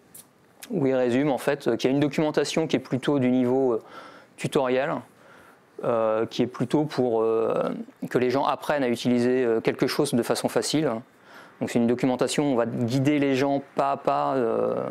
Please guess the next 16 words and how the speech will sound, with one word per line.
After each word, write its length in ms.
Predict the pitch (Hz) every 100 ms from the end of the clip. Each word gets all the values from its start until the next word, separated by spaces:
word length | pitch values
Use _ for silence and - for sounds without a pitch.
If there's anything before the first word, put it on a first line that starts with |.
| 131
pour 220 | - 123 123
aller 140 | 123
d'un 120 | 123
point 200 | 113 135 127
A 240 | 131 127
à 20 |
un 40 | 113
point 240 | - 117
Z, 280 | 110 139 - - - - _ - - - - _ -
euh, 260 | 110 107
avec 160 | 123 117
quelque 220 | 131 127
chose 260 | 123 143 123
de 60 |
très 260 | 120 - 139
dirigé, 460 | 127 117 113 127